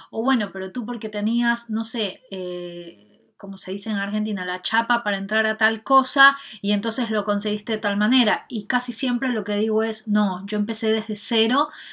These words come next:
desde cero, del hecho de ir a Argentina a estudiar sola, sin un familiar, eh, de no conocer absolutamente a nadie, de que a mí,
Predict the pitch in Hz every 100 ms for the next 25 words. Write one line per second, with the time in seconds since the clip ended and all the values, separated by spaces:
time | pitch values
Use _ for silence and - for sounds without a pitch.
0 | - - 190 202 196 - 240 233 254 247
1 | 196 190 202 202 220 202 196 220 214 190
2 | 196 190 190 220 220 - 190 208 208 202
3 | - - 240 254 269 294 294 226 202 220
4 | 233 220 208 196 208 214 254 - - -
5 | - - 202 196 190 185 208 202 220 220
6 | 233 233 214 208 196 - 208 202 208 214
7 | 202 214 220 226 240 269 262 247 208 190
8 | 180 214 185 180 180 196 214 220